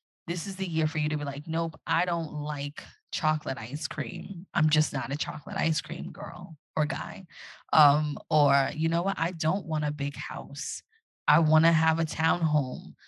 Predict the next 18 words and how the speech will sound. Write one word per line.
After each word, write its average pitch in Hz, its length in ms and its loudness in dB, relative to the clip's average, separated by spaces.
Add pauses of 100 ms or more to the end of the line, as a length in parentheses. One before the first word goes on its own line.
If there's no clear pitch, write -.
(220)
or 147 80 2
I 151 80 6
wanna 160 260 2
live 160 200 -2
in 160 60 -4
a 160 60 -2
high-rise 156 580 0
apartment." 151 840 -4 (420)
To 196 120 2
be 170 180 -2
really 190 360 2
clear 175 440 -2
on 139 420 0
your 139 200 -2
values. 143 1040 -4 (520)
The - 200 -2
internet, 185 560 0
unfortunately, 170 1160 -2